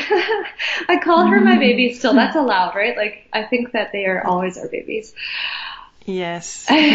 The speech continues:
Speaker 1: Um, I manifested this, actually. It has worked out very well.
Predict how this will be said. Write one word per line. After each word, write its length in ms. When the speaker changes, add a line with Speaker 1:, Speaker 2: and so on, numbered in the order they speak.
Speaker 1:
Um, 480
I 800
manifested 720
this, 240
actually. 720
It 280
has 360
worked 240
out 200
very 320
well. 380